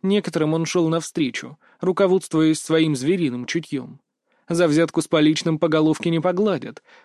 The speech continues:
но писатель никогда не попадал в подобные неприятности. Ну а те, кто не шел на контакт, ломались им беспощадно. В их отделении был чудесный подвал с хорошей акустикой.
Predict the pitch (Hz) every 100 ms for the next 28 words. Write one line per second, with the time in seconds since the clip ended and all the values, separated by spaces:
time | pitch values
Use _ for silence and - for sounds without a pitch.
0 | _ 170 262 214 220 - - 233 247 -
1 | 240 226 208 175 175 143 139 160 170 160
2 | 156 139 123 135 131 - 131 127 120 123
3 | 123 123 - 127 120 117 - - - -
4 | - - _ - 170 185 - 196 196 190
5 | 180 202 185 175 185 170 214 - - _
6 | _ - 156 202 196 185 170 170 151 160
7 | - 139 - 127 117 120 147 _ _ _
8 | _ _ _ 165 220 233 226 196 262 254
9 | 190 160 170 175 - 160 185 175 165 180
10 | 160 190 208 - 147 135 - 151 156 202
11 | - - - 160